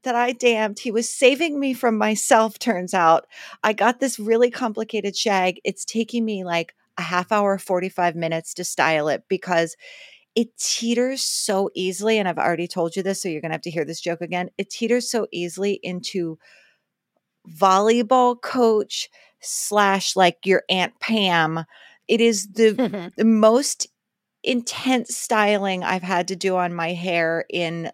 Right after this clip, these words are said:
Speaker 1: like, twenty years, like, since I thought, like,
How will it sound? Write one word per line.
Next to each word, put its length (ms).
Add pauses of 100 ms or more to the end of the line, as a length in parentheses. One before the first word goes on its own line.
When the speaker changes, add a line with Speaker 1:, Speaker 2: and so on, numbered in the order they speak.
Speaker 1:
like, 280
twenty 640
years, 480
like, 200
since 280
I 120
thought, 380
like, 360